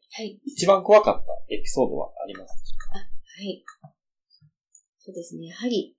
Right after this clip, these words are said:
Speaker 1: まあ、後半でありました、上の子を洗脳し、し始めたということが、最も恐ろしいと感じたことでした。で、ある時、上の子がですね、「お父さんひどいよ。お母さんそれじゃかわいそうだよ」と言ってくれたことがありました。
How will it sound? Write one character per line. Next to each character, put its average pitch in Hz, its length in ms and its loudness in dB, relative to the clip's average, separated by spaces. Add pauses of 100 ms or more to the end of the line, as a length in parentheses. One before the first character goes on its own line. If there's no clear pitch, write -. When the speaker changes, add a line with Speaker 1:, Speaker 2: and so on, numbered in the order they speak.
Speaker 1:
ま 196 120 -8
あ、 196 60 -6
後 214 200 -4
半 233 360 -8
で 226 120 -6
あ 226 80 -6
り 233 80 -10
ま 240 140 -8
し 247 80 -12
た、 - 180 -4
上 202 220 -2
の 269 120 -2
子 269 160 0
を 262 80 2
洗 254 300 -2
脳 254 220 -8
し、 233 260 -10 (180)
し - 160 -8
始 220 180 -6
め 202 120 -2
た 151 140 -4
と 147 120 -8
い 160 60 -6
う 160 60 -16
こ 190 100 -6
と 185 140 -6
が、 180 280 -2 (320)
最 190 300 -6
も 160 120 -4
恐 165 180 -6
ろ 170 80 -2
し 175 260 -6
い - 20 -20
と 143 140 -6
感 160 240 -16
じ - 100 -20
た 160 120 -12
こ 170 120 -10
と 170 140 -6
で 160 100 -8
し - 120 -12
た。 - 260 -8 (800)
で、 175 100 -2
あ 233 140 -6
る 302 100 -8
時、 226 400 -2
上 185 120 -4
の 220 100 -6
子 262 140 4
が 233 100 -2
で 175 100 -8
す 165 160 -4
ね、 170 360 -12 (320)
「お 170 120 -10
父 254 220 -4
さ 202 140 -2
ん 160 40 -2
ひ 185 160 -10
ど 233 140 6
い 269 80 4
よ。 220 260 -4 (320)
お 175 120 -4
母 262 180 -4
さ - 100 0
ん - 60 2
そ 196 120 -8
れ 214 60 -2
じ 220 120 0
ゃ 214 80 2
か - 160 0
わ 262 100 2
い 320 60 0
そ 427 160 2
う - 20 2
だ 247 80 0
よ」 185 120 0 (120)
と 147 160 -4
言 170 140 -8
っ - 40 -20
て 180 120 -10
く 190 80 -2
れ 185 80 0
た 185 100 -6
こ 185 100 -8
と 220 140 -4
が 202 80 -4
あ 170 80 -4
り 170 80 -12
ま 170 140 -16
し - 80 -12
た。 - 240 -12